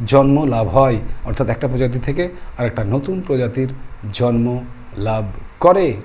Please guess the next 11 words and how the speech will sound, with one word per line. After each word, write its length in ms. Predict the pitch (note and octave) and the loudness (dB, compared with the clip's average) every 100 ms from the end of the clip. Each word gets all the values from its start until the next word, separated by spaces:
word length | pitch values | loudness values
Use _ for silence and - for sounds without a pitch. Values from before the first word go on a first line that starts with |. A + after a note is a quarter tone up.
| - - - | -12 -8 -6
এটাই 220 | C3 C3+ | 0 2
হচ্ছে 260 | B2+ C3 B2 | 2 -2 -2
আমাদের, 300 | A#2+ D3 E3+ | 0 -2 -2
আহ, 580 | - - - - G#2 A2+ A#2 A#2 | -8 -12 -10 -8 -6 -4 -2 0
the 760 | A2+ A#2 A2+ F#2 G#2 G#2 C3 | 2 2 0 -4 -6 0 4
origin 280 | D3 D3 F3 | 6 4 2
of 340 | D3+ C#3 B2+ D#3+ | 0 -2 0 0
new 220 | F3+ F#3 | 0 -2
species। 500 | - - A#2 D3+ - - - - - - - - - - - - - | -4 -2 2 4 2 -2 -6 -8 -12 -14 -16 -16 -14 -10 -10 -10 0
এখন 460 | A3 A3+ E3 D3 G#3+ - - - - - - - - - - - - - - - - - - - - - - - - - D#3 | 0 4 2 2 -4 -12 -20 -20 -20 -20 -20 -20 -20 -16 -16 -16 -20 -20 -20 -20 -18 -18 -18 -20 -18 -18 -18 -18 -18 -6 4
ল্যামার্কের 600 | D3 F3+ G3 F3+ G#3+ | 6 6 4 6 6